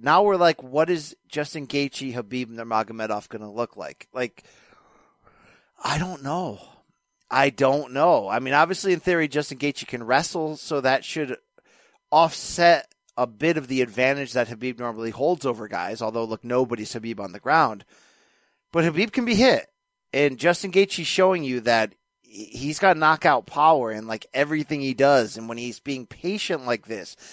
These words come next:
and you know he's got a sick gas tank, and you know he's got caveman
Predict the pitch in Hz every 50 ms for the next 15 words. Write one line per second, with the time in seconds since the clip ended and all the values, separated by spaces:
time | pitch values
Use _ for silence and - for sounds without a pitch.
0 | - - - 165 170 175 170 165 156 160 165 175 180 190 208 220 214 196 170 196
1 | 170 - 175 151 135 131 - - - 151 131 - - 135 117 107 101 - - -
2 | 120 107 98 98 117 131 143 143 147 151 156 160 170 185 202 208 214 214 196 180
3 | 156 _ - - - - - - 139 196 208 196 170 - - 160 156 151 143 -
4 | - - 202 202 208 220 208 175 185 190 185 185 180 180 175 170 165 156